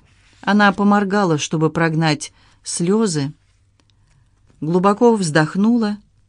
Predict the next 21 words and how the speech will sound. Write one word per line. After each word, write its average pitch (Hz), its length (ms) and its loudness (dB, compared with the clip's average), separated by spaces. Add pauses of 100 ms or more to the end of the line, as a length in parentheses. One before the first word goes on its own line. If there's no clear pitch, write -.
(120)
подошла 202 420 0
к - 80 -12
кровати 180 560 -2
и 160 200 -2
опять 170 360 -4
открыла 156 400 -4
книгу. 143 460 -6 (1300)
«У 190 100 0
тебя 226 280 2
перебинтованы 208 720 2
ноги, 202 380 2
и 180 280 0
этим 170 260 -2
ты 165 120 -4
уже 165 240 0
отличаешься 160 720 -2
от 151 80 -2
своих 160 320 -2
сестер», — 175 400 -6
сказала 131 500 -6
она. 135 300 -4